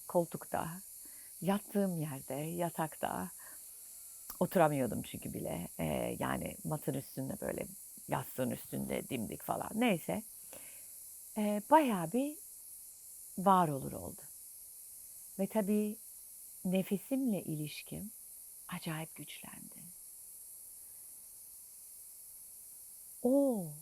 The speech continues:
süreç içerisinde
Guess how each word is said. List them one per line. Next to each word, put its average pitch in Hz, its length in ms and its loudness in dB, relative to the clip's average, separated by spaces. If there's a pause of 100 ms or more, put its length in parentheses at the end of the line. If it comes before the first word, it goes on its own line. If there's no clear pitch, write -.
(1300)
süreç 185 400 4
içerisinde 156 960 -4